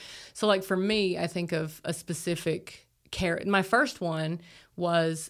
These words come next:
Kaiser from Fallout New Vegas, or Caesar, however you wanna call him. I was like, "What would a female Caesar look like?" And so I had, like,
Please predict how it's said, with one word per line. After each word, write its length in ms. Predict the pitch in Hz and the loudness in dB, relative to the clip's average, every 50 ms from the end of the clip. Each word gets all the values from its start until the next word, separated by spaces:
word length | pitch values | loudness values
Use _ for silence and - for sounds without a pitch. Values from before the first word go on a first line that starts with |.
| - - | -12 -8
Kaiser 500 | - 185 180 175 170 160 170 160 156 156 | -2 0 0 2 2 0 0 0 0 0
from 180 | 156 165 160 151 | -2 -4 -6 -2
Fallout 280 | - 160 160 156 143 | -2 0 0 0 -2
New 100 | 156 156 | -2 -4
Vegas, 420 | 156 165 156 156 160 165 160 - 156 | -4 -4 -4 -4 -4 -6 -6 -6 -8
or 140 | 156 156 | -6 -6
Caesar, 440 | 151 - - 156 156 151 156 160 160 | -6 -4 -4 -4 -4 -2 -4 -4 -2
however 260 | 160 165 156 160 160 | -2 -2 -2 -2 -2
you 80 | 160 156 | -2 -2
wanna 120 | 156 156 156 | -2 -4 -4
call 240 | 151 - 151 156 151 | -4 -2 -2 -2 -2
him. 100 | 156 151 | -2 -2
I 60 | 156 160 | -4 -4
was 120 | 165 165 | -4 -2
like, 140 | 165 160 165 | -4 -4 -4
"What 160 | 165 165 180 | -4 -4 -4
would 240 | 175 175 170 - - - | -4 -4 -6 -6 -6 -6
a 100 | 170 156 | -8 -8
female 720 | 160 - - 170 160 156 156 156 156 - 170 170 165 - _ _ _ _ | -8 -8 -6 -6 -4 -4 -4 -4 -6 -6 -6 -8 -10 -12 _ _ _ _
Caesar 420 | - - - 170 160 151 156 156 165 | -16 -12 -8 -6 -6 -6 -6 -6 -6
look 200 | 160 165 165 - | -6 -8 -6 -6
like?" 280 | 160 165 165 151 - - | -6 -4 -4 -6 -6 -6
And 120 | 160 160 | -6 -6
so 180 | 156 - 156 160 | -4 -2 -2 -2
I 80 | 160 | -2
had, 200 | 160 160 156 151 | -2 -4 -4 -4
like, 220 | 156 151 151 - | -4 -4 -6 -8